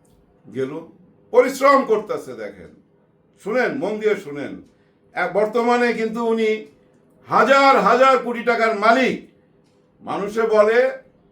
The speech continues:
মানে আমি পত্রিকাও দেখছি, উনি নাকি পঁচিশ হাজার কোটি টাকার রাজস্ব ফাঁকি দিয়েছেন। তারপরে দেখেন,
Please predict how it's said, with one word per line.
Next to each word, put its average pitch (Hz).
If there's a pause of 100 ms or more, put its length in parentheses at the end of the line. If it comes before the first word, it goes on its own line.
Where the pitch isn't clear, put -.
(540)
মানে 143
আমি 190
পত্রিকাও 269
দেখছি, 117
উনি 175
নাকি 185
পঁচিশ 240
হাজার 226
কোটি 220
টাকার 214
রাজস্ব 202
ফাঁকি 135
দিয়েছেন। 92 (720)
তারপরে 254
দেখেন, 196